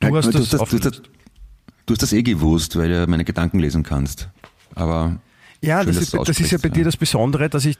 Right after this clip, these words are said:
Speaker 2: ich kann meistens deine Gedanken lesen, aber wenn du so spontan Eingebungen hast, ja, also die hat, die kann
Speaker 1: Ja.
Speaker 2: ich ja auch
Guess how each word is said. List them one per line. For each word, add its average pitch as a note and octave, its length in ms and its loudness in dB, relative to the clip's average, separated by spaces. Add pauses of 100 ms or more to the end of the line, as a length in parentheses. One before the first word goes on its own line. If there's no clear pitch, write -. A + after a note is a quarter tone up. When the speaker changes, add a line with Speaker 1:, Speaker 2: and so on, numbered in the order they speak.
(120)
Speaker 2:
ich - 120 -6
kann D3+ 140 0
meistens A#2+ 280 0
deine C3+ 160 -2
Gedanken C3+ 340 -2
lesen, B2+ 280 2
aber C#3 120 2
wenn B2+ 100 0
du B2 60 0
so C3+ 140 0
spontan A#2+ 480 -2
Eingebungen G2+ 600 0
hast, F2 420 -2 (100)
ja, B2 260 0 (200)
also A#2 160 2
die A#2+ 180 0
hat, A2+ 200 0 (100)
die - 60 -6
kann F2 120 2
Speaker 1:
Ja. G2+ 60 2
Speaker 2:
ich A#2+ 60 2
ja C3+ 80 2
auch B2 120 0